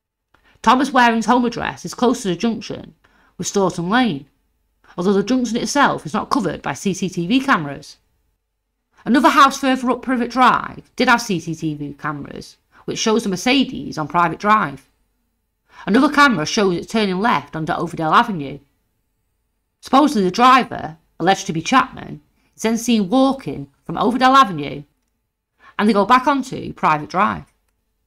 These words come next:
More footage is played to the jury. It shows a suspect walking along Private Drive towards Staunton Lane. The suspect appears to drop something on the ground.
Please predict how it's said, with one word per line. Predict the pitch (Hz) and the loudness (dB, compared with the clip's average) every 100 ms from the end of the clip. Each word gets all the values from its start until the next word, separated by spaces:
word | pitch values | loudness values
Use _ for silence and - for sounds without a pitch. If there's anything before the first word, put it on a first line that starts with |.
| _ _ _ _ - | _ _ _ _ 0
More | 285 311 | 2 2
footage | 294 151 156 | 0 -2 -6
is | 156 | -8
played | 170 175 | -6 -6
to | - | -6
the | 175 180 | -6 -4
jury. | 202 185 156 143 143 _ _ _ _ _ - | -4 -2 -4 -10 -16 _ _ _ _ _ -8
It | - | -2
shows | 285 247 | 0 0
a | |
suspect | 226 311 - 175 160 | -2 -6 -2 -4 0
walking | 220 247 254 | 2 2 0
along | 247 175 143 | 0 -2 -2
Private | 202 214 233 | 2 4 2
Drive | - 190 139 135 - | -2 0 0 -4 -12
towards | - 165 160 | -6 -4 -4
Staunton | - 196 - 180 | -2 -2 -2 -4
Lane. | 196 180 143 135 _ _ _ _ _ _ _ _ _ _ _ _ _ _ _ _ _ _ - | -2 -2 -6 -12 _ _ _ _ _ _ _ _ _ _ _ _ _ _ _ _ _ _ -8
The | |
suspect | 233 339 - 175 - | 0 0 0 -4 -4
appears | 202 262 277 | 0 0 2
to | 277 | -2
drop | 247 214 - - | 0 0 0 -4
something | - 233 170 | -4 -4 -2
on | 156 | -6
the | 151 | -4
ground. | 156 233 226 139 - | 0 0 0 -6 -16